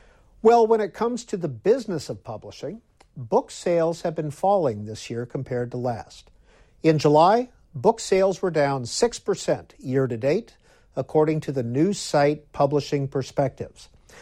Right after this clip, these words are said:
That comes after being down seven percent year over year in June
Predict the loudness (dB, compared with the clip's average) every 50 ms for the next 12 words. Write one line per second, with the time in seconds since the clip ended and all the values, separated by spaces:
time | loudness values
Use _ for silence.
0 | -20 -20 _ _ 2 4 4 4 2 0 0 0 0 0 -2 -2 -2 -2 -2 -4
1 | -6 -6 -2 0 0 0 0 -2 -2 0 0 0 0 -2 -4 -8 -4 2 4 4
2 | 4 4 0 0 0 -2 -4 0 2 2 2 2 0 -4 -8 _ -8 -6 -2 4
3 | 6 6 6 8 6 4 4 4 2 2 2 2 2 0 2 4 4 6 6 6
4 | 6 4 2 0 0 0 2 4 4 4 4 4 0